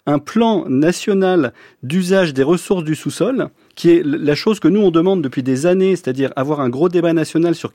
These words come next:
qu'est-ce qu'on veut faire de nos ressources, où est-ce qu'elles sont, comment, dans quelles conditions on est susceptible de les exploiter. Ce truc-là est, passe par une consultation en ligne sur le ministère de l'Industrie,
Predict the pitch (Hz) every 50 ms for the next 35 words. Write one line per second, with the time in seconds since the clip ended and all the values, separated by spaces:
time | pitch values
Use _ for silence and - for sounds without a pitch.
0 | _ - - 254 - - - 202 190 185 180 170 - 185 180 170 160 160 156 151
1 | 147 151 147 - - 156 - - 131 170 180 - - 185 175 165 - - 185 180
2 | 165 - 165 170 175 175 170 156 - - - - - 170 127 - 202 202 190 -
3 | 185 185 175 - - - 190 175 160 - 156 135 - 156 - - 151 135 139 127
4 | 120 135 127 - - 127 123 - 214 262 - _ - - - - - - - -
5 | 156 - - 202 - - 196 196 190 180 - - 147 135 - _ _ - 180 190
6 | 165 - - 147 131 131 127 123 - - 214 - - 208 196 196 180 - - 185
7 | 185 180 180 185 190 185 175 143 117 - - - - - - - 190 202 196 196
8 | 190 165 - 196 180 170 170 170 165 160 165 156 - - - 185 185 170